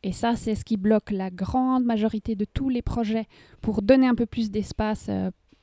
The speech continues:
à pied. Et puis, euh, l'autre chose, c'est la, la vitesse, où là, c'est même pas une question d'espace, c'est une question de réglementation. Et on atteint beaucoup plus de qualité, beaucoup plus de sécurité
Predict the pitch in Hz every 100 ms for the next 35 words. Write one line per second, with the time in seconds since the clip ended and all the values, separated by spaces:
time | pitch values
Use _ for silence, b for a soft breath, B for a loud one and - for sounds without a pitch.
0 | - 190 - 240 285 B B B - 214
1 | - - 214 190 185 185 247 - 294 240
2 | 202 185 180 180 185 202 269 359 - 214
3 | 247 254 208 214 240 226 220 - 233 208
4 | 226 - 285 330 - 202 - 185 - 208
5 | 226 220 220 208 196 - 262 - B B
6 | B - 202 196 214 - 233 214 233 294
7 | 277 - 254 214 220 226 208 202 202 185
8 | 185 - - 202 190 180 - 247 - 240
9 | 254 - 311